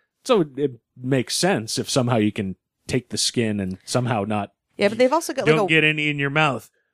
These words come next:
Speaker 1: But
Speaker 2: weird, like, philosophical view that they started hinting at in this last issue, um, when, when Carl had to be, um, locked up so he didn't get lynched by the community.
Speaker 1: Yeah.
Speaker 2: And, uh, they, they took one of the, uh,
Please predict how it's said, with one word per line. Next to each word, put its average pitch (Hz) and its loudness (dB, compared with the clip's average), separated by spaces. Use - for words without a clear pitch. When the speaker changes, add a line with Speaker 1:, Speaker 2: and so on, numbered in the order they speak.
Speaker 1:
But - 0
Speaker 2:
weird, 220 2
like, 170 4
philosophical 165 0
view 147 0
that 139 -2
they 143 -2
started 139 -6
hinting 147 -4
at 139 0
in 135 -6
this 135 -4
last 143 2
issue, 135 0
um, 135 -6
when, 156 -8
when 139 -6
Carl 135 -2
had 135 -2
to 131 -8
be, 131 -4
um, 104 -8
locked 135 -2
up - 0
so - -4
he 135 0
didn't 135 -2
get 127 -2
lynched 131 -4
by 123 0
the 120 -4
community. 131 -2
Speaker 1:
Yeah. 85 2
Speaker 2:
And, 135 2
uh, 123 2
they, 123 -2
they 127 -2
took - -6
one 139 0
of 131 0
the, 123 0
uh, 90 -2